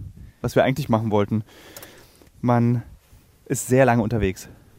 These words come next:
Sieben Stunden. Auch bei Flo, mein heutiger Gast im Übrigen, erstmal direkt sich verfahren hat.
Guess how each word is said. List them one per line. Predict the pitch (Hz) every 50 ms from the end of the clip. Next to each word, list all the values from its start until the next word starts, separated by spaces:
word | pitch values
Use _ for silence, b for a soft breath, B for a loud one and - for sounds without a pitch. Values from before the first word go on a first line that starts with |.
| _ _ - -
Sieben | - 120 123 127 120
Stunden. | - - 113 107 98
Auch | - 110 143
bei | - - 135 131 123 120
Flo, | - - 170 214 269
mein | 202 143 127 123
heutiger | 131 147 151 151 131 117
Gast | 107 143 185 - -
im | 95
Übrigen, | 87 104 110 123 151 214 269 - b b b b b b b b b b b b b b b b -
erstmal | - 123 - - 135 127 127
direkt | 120 120 110 123 131 -
sich | 123 -
verfahren | - - - - 104 101 107 95 87
hat. | 87 90 -